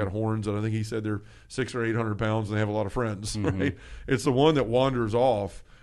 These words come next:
Speaker 1: and then that lion or whatever that's out there, the predator, is waiting for that
Speaker 2: Right.
Speaker 1: one to go out there to pick off.
Speaker 2: Or the injured one that's by, far behind the pack, yeah.
Speaker 1: Right,
Speaker 2: Right,
Speaker 1: right.
Speaker 2: yeah.
Speaker 1: And so that's where we get taken out. And, and I think there's just so many of us in our faith that are trying to do this alone,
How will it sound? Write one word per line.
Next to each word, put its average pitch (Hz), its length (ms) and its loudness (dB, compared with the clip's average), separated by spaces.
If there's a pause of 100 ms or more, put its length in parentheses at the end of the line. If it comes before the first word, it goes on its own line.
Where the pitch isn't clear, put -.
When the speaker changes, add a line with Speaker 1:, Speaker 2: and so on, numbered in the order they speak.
Speaker 1:
and 113 100 -2
then 123 80 0
that 117 180 2
lion 120 480 2
or 107 120 2
whatever 117 420 6
that's 107 180 0
out 117 240 2
there, 113 200 0
the 107 60 0
predator, 113 540 0 (280)
is 110 120 -2
waiting 123 420 4
for 107 120 -4
that 110 140 4
Speaker 2:
Right. 110 160 2
Speaker 1:
one 117 140 0
to 110 60 -2
go 107 100 2
out 127 160 2
there 120 100 0
to 104 40 -4
pick 107 220 4
off. 127 540 -2
Speaker 2:
Or 104 100 0
the 101 60 2
injured 107 220 0
one 107 140 4
that's 98 140 0
by, 92 200 -2
far 101 220 0
behind 90 320 -2
the 80 60 -6
pack, 76 320 -8
yeah. 92 160 -4
Speaker 1:
Right, 139 260 2
Speaker 2:
Right, 87 100 0
Speaker 1:
right. 131 280 0
Speaker 2:
yeah. 104 80 -2
Speaker 1:
And 101 100 -6
so 120 380 2 (340)
that's 135 400 2
where 135 200 0
we 127 140 2
get 113 180 -2
taken 117 340 -2
out. 131 320 2
And, 107 100 2
and 113 160 -2
I 131 60 0
think 214 220 -2
there's 160 140 -2
just 131 140 -4
so 139 140 0
many 131 220 0
of 127 80 0
us 110 160 -2
in 104 40 -6
our 101 120 -4
faith 147 300 -2
that 110 120 -4
are 113 300 -4
trying 160 220 -2
to 170 40 0
do 123 140 -2
this 110 120 -4
alone, 95 420 -6